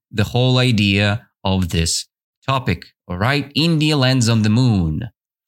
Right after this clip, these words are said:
India achieved a successful soft landing on the moon's southern pole with its Chandrayaan three mission. This achievement places India among a group of only a few countries did something like this,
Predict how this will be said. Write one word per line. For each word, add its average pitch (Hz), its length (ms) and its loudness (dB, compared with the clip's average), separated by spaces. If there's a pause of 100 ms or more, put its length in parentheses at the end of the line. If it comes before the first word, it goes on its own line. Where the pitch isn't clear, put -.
(320)
India 277 600 0
achieved 170 560 0
a 123 60 2
successful 156 720 0
soft 127 460 0
landing 101 500 0
on 87 200 0
the 85 80 -4
moon's 151 540 0
southern 120 580 0
pole 101 640 0 (160)
with 95 200 0
its 113 280 0
Chandrayaan 139 880 0
three 95 300 0
mission. 110 460 -2 (580)
This 220 180 0
achievement 247 600 0
places 135 1000 0
India 131 640 2
among 127 360 0
a 117 60 2
group 131 320 0
of 101 160 -4
only 247 460 0
a 226 40 0
few 190 240 0
countries 127 560 0
did 110 280 0
something 101 480 0
like 80 300 -4
this, 113 360 0